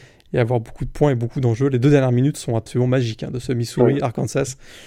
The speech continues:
Speaker 1: Je vous le con-, <laughs> je vous le conseille si vous l'avez pas vu, c'est assez, c'est assez phénoménal. Euh, cette semaine, on a un match annulé dans la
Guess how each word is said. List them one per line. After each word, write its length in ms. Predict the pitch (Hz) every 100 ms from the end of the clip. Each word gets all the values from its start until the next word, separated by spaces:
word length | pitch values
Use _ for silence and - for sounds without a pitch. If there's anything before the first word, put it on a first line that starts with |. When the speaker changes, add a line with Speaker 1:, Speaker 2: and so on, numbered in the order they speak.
| -
Speaker 1:
Je 120 | -
vous 120 | 117
le 60 | 131
con-, 100 | 139
<laughs> 60 | 120
je 100 | 160
vous 160 | -
le 60 | 151
conseille 340 | 151 131 151
si 160 | 139 131
vous 140 | 131
l'avez 220 | 131 127
pas 120 | 123 123
vu, 240 | 131 143 - - - - -
c'est 180 | -
assez, 240 | 123 113 139 127
c'est 120 | -
assez 200 | 127 -
phénoménal. 500 | 131 135 123 120 131 - - - - - -
Euh, 200 | 131 117
cette 180 | - 139
semaine, 200 | 151 160
on 60 | 131
a 100 | -
un 100 | 196
match 240 | 190 175 -
annulé 380 | 175 175 170 165
dans 100 | 147
la 200 | 131